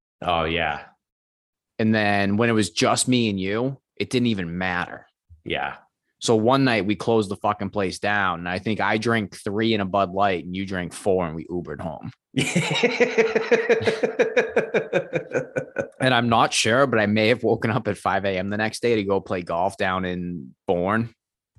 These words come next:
Speaker 2: and then go see my parents at the cottage.
Speaker 1: Oof.
Speaker 2: Which, if that's the case, it was probably the day that I threw up at, like, one o'clock.
Speaker 1: Yeah. <laughs>
Speaker 2: Fuck.
Speaker 1: That place was great.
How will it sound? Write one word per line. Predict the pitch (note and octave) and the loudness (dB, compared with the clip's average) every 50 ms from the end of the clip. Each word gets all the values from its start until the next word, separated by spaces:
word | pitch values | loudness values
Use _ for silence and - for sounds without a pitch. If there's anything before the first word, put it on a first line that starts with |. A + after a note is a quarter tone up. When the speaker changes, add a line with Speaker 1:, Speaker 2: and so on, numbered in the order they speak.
| F#2 | -4
Speaker 2:
and | A2 G2 | -2 0
then | F#2+ G2 F#2+ F2+ | 2 2 2 2
go | G2+ G2 F#2 | 2 2 2
see | - - G2+ | 2 0 -2
my | F#2+ F2+ E2+ E2 | -2 -2 -4 -4
parents | E2+ F#2 F2 E2+ F2 F2 E2+ - | -4 -4 -4 -2 -4 -4 -6 -8
at | - | -12
the | - - | -12 -10
cottage. | - D#2 C#2 A#1+ A1+ G1+ G1+ - - - - _ _ _ _ _ _ _ - | -8 -6 -4 -4 -6 -8 -8 -10 -10 -12 -12 _ _ _ _ _ _ _ -6
Speaker 1:
Oof. | G#2 A#2 A#2 G#2+ F#2+ - - - - - - - - - - - - _ _ _ _ _ _ _ _ _ _ _ _ _ - | -2 -2 0 0 -2 -4 -8 -10 -12 -14 -14 -18 -20 -20 -20 -20 -20 _ _ _ _ _ _ _ _ _ _ _ _ _ 0
Speaker 2:
Which, | G#2+ G2+ - | 0 2 2
if | G#2+ - | 0 0
that's | - A2+ A2 A2 - - | 2 2 2 2 2 0
the | - A#2 | -2 -2
case, | - C#3 C3+ C3+ C3 - | 0 2 2 4 4 2
it | G#2+ F2+ F2 | 2 0 0
was | G#2+ F#2+ - | -2 -2 -4
probably | - - - A#2 A2 A2 G#2 G#2+ A2+ | -4 -2 2 4 4 4 4 4 2
the | G#2 F#2+ F#2+ | 0 0 -2
day | F2 G#2+ G2+ G2 F#2 | 0 2 2 2 2
that | F#2 D#2+ | 0 -2
I | D#2+ | -4
threw | D#2+ - - - G2+ F#2+ G2+ G2 F2+ | -6 -8 -10 -8 -4 0 0 2 4
up | F2+ F2 E2+ - | 4 2 2 0
at, | E2 A#1+ | -2 -6
like, | B1 E2 - | -6 -8 -8
one | - D#2 D#2+ F2 - | -8 -6 -6 -6 -6
o'clock. | - - - B1+ A1+ G#1 - - - - _ - - - - - _ - - | -8 -8 -8 -6 -6 -6 -8 -10 -14 -20 _ -18 -18 -18 -18 -20 _ -2 0
Speaker 1:
Yeah. | E3 - | 0 0
<laughs> | - - D#3 C#3+ - - F3+ - - - D3 - - F3 D#3+ - - F#3 - - - G#3+ G#3+ - - F#3+ - - - - - - G#3+ - - - - D#3+ - - - E3 - - - - C#3+ - - - A2+ - - _ - - - - - - - - - - - - - - - - _ _ _ - | 0 2 0 2 2 2 0 0 2 0 -2 0 0 -2 -2 0 0 -2 0 2 0 0 0 0 -2 -2 -2 -2 -4 -4 -2 -2 -2 -2 -2 -2 -4 -4 -4 -2 -4 -4 -4 -6 -10 -10 -10 -10 -10 -12 -12 -12 -12 _ -20 -20 -20 -20 -20 -20 -20 -20 -20 -20 -20 -20 -20 -20 -20 -20 _ _ _ -12
Speaker 2:
Fuck. | - - | -4 0
Speaker 1:
That | A2+ A#2 A#2 - | 0 0 0 2
place | D3+ E3 D#3+ - - | 2 2 2 2 0
was | G2+ E2 - | -4 -6 -8
great. | - - - E2 D#2 D2 - - | -10 -10 -8 -6 -6 -6 -8 -10